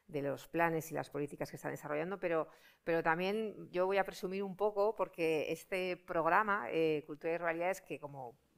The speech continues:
veis, eh, estamos ya en su cuarta edición, aunque en realidad llevamos más porque hubo un año <laughs> en el que no pudimos, o sea que son cinco años de trabajo como, como mínimo, se ha integrado en la Estrategia Nacional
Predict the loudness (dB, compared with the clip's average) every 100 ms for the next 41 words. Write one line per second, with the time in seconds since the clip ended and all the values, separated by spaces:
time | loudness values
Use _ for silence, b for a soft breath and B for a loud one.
0 | _ -6 -2 -2 -4 -12 -8 -6 -4 -6
1 | -4 -4 -2 -2 -2 -4 -12 -4 0 2
2 | 2 0 0 -2 -2 -2 -8 -6 -4 -2
3 | 0 0 -2 -4 -4 -4 -4 -12 -8 -8
4 | -8 -10 -8 -6 -4 -4 -4 -12 -10 -12
5 | -10 -2 0 0 0 2 2 4 2 0
6 | 0 -6 -8 -4 -4 0 0 0 0 -2
7 | 2 4 4 0 -6 -6 -8 -10 B B
8 | -2 -2 0 0 0 -2 -2 -2 2 4
9 | 6 6 4 0 -4 -4 -4 -4 -4 -4
10 | -4 -6